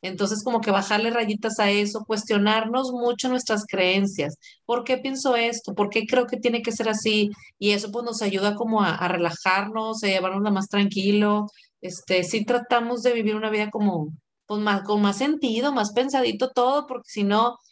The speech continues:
es una locura, te arrastra, te arrastra la sociedad, el compromiso, esto, el otro, y, y no se vale,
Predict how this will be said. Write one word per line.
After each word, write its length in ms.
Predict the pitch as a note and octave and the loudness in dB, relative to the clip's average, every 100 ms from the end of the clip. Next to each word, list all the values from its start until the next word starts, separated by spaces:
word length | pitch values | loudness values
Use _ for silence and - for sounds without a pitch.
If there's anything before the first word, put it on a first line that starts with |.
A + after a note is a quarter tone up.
| _ _ _ - | _ _ _ 0
es 180 | B3 B3 | 0 0
una 160 | C4 | -2
locura, 420 | B3+ G#3+ A#3+ G#3 | -2 0 0 0
te 60 | - | -2
arrastra, 640 | G3 G3 A3+ - G#3+ C#3 - | -2 0 -2 -2 -4 -4 0
te 80 | G3+ | 0
arrastra 340 | G3 G3 A3 | 2 0 0
la 80 | A#3 | -4
sociedad, 540 | G#3+ G3+ F#3 F3 F#3 | -4 -2 0 2 2
el 100 | A3 | 2
compromiso, 680 | G#3+ E3+ D#3+ D#3 G#3+ G#3 G3+ | 0 -2 -2 -2 -2 0 0
esto, 280 | F#3 G3 G#3+ | 0 0 0
el 140 | F3+ | 2
otro, 260 | G3 G3 G#3+ | 2 0 -2
y, 180 | G3 - | -2 -2
y 140 | F3 E3+ | -2 2
no 240 | D#3+ D#3+ | 4 2
se 160 | D#3 A#3+ | 2 2
vale, 640 | A3+ A#3 C#4 D4+ A3+ | 2 0 -2 -4 -4